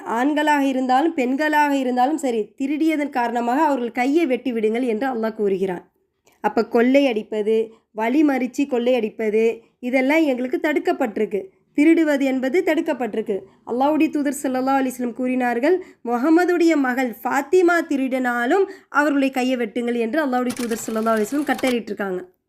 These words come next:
அடுத்தது தவறான முறையில ஒருவர் பழக்கம் ஏற்படுத்துவது என்பது அது ஹராம், அது தடுக்கப்பட்டது.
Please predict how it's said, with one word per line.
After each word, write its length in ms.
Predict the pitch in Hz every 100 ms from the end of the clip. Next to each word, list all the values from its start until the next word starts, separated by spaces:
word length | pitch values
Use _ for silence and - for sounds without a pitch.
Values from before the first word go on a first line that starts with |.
| _ _ _ _
அடுத்தது 440 | - 240 277 285
தவறான 580 | 285 233 247 277 330 370
முறையில 420 | 339 285 302 302
ஒருவர் 340 | 262 254 247 220
பழக்கம் 460 | 233 254 254 302
ஏற்படுத்துவது 720 | 269 254 269 269 247 254 233
என்பது 380 | 233 226 226 254
அது 180 | 330 285
ஹராம், 440 | 262 247 254 277
அது 240 | 220 226 320
தடுக்கப்பட்டது. 680 | 302 302 320 302 220 220